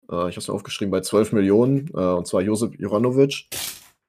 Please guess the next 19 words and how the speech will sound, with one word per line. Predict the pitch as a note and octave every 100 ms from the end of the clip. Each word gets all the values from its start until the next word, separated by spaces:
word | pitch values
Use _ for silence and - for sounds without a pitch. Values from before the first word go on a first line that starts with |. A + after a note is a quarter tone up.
| _ -
Hat | G#2 - - -
auch | G2+ -
in, | G2+ G2+
in | A2
der | G#2
Sommerpause | G2 A#2 - A2 G#2+
jetzt | G2
schon | G#2+
gezeigt, | G2+ - G2 G2
dass | F#2+
er | F#2
wirklich | G#2 G#2 -
für | - F#2 G2
alle | A2 G#2
Standards | - G#2+ G2+ F#2
verantwortlich | - G2 F#2+ F#2 F#2 F#2 -
sein | F2+ F2+
wird | G2 G2+
und | F#2 F#2+ F#2+ - - -